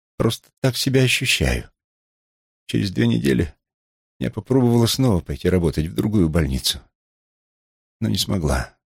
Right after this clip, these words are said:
Я читала все сообщения в газетах в надежде, что его поймают, и я ни о чем другом уже думать не могла. Мне даже снилось это каждую ночь. И я ходила в полицию и предлагала свою помощь, но они уже допрашивали меня.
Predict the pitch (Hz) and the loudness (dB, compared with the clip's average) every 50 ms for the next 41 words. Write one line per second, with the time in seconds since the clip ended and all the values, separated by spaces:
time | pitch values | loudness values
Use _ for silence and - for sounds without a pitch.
0 | _ _ _ _ _ _ _ _ _ _ _ _ _ _ _ - 147 120 - - | _ _ _ _ _ _ _ _ _ _ _ _ _ _ _ -8 -8 -8 -6 -2
1 | - 104 95 95 90 - - 87 - - - 98 - - - 104 90 76 80 80 | 0 0 0 0 -2 -2 -2 -2 0 0 -2 0 0 0 2 2 2 2 2 0
2 | 80 80 87 78 107 98 - - - - 95 90 82 98 113 90 92 87 - - | 0 0 0 0 0 0 -2 -4 -2 0 2 2 4 2 2 0 0 -4 -4 -2
3 | 90 85 87 101 101 - 107 110 110 127 120 90 73 65 - - 98 98 113 117 | -2 0 0 -2 -2 0 0 2 2 4 2 2 0 0 0 0 2 2 2 2
4 | - - 135 117 113 123 123 113 139 135 110 - _ _ _ _ _ _ _ _ | 2 2 2 2 2 2 2 2 2 0 0 -2 _ _ _ _ _ _ _ _
5 | - 135 113 135 135 110 - 147 98 98 90 - 82 80 73 71 64 62 60 60 | -2 0 2 2 2 2 4 2 4 2 2 2 0 0 2 0 0 -2 -4 -4
6 | 58 - - - 107 110 - - _ _ _ - 127 127 120 123 - - 147 156 | -6 -4 0 0 2 2 0 -2 _ _ _ 0 0 2 2 2 2 2 2 4
7 | 135 101 82 - - - 73 - - 107 107 98 107 101 87 82 76 71 - - | 4 4 2 0 -4 -8 -6 -2 0 0 0 2 2 2 4 4 2 2 0 -2
8 | - _ _ _ _ _ - 107 113 104 - 117 110 123 120 107 - - 110 101 | -4 _ _ _ _ _ 0 0 0 2 2 0 2 2 2 2 2 2 0 2
9 | 98 120 131 117 - - 71 - - 101 95 92 98 107 104 98 95 - - 101 | 4 4 2 2 0 -4 -4 -2 0 2 2 2 4 4 2 2 2 0 2 2
10 | 101 98 - 113 95 90 78 64 - - _ _ _ _ _ _ - 113 101 107 | 2 2 2 2 2 2 2 0 -2 -6 _ _ _ _ _ _ 0 2 2 4
11 | 104 87 90 107 110 110 - 139 151 151 127 - - 92 85 78 78 67 60 57 | 2 2 2 2 0 0 0 0 0 0 0 -2 -2 -2 0 2 0 0 0 -2
12 | 52 - | -4 -6